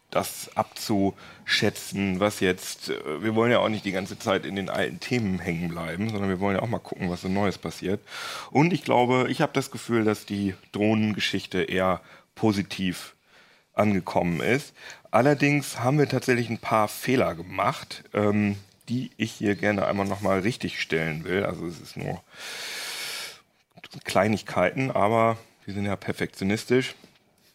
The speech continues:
Die Unique Breeze, die hat, entgegen unserer Angaben, hat die einen digitalen Bildstabilisator. Irgendwie haben wir letztes Mal gesagt, dass sie das nicht hat. Hat sie.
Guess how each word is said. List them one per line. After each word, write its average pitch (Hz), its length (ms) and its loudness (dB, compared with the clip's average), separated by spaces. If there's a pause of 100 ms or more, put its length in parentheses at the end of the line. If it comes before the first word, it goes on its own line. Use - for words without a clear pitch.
(560)
Die 117 300 0
Unique 165 500 4
Breeze, 151 600 2 (120)
die 147 280 0
hat, 143 400 0
entgegen 147 400 2
unserer 131 260 0
Angaben, 135 640 2
hat - 240 -6
die 127 140 0
einen 113 240 2
digitalen 107 460 0
Bildstabilisator. - 960 -4 (160)
Irgendwie 104 360 -2
haben 107 180 0
wir 101 60 4
letztes 104 240 0
Mal 95 140 2
gesagt, 95 280 -4
dass 92 120 -8
sie - 60 -12
das - 160 -6
nicht 127 160 -2
hat. 123 160 2 (280)
Hat - 200 2
sie. - 280 -14